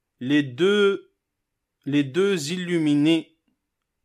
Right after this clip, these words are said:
à savoir Surat al-Baqarah et Surat Al Imran. Ceci,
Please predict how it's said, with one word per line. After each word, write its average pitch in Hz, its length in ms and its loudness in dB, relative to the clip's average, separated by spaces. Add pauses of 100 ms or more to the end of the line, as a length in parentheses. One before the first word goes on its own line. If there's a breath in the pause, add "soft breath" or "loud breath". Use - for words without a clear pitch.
(100)
à 127 80 -8
savoir 156 500 0
Surat 170 460 0
al-Baqarah 143 880 -2 (840)
et 135 80 -2
Surat 135 640 -2 (280)
Al 135 280 -2
Imran. 120 760 -4 (680)
Ceci, 185 800 -4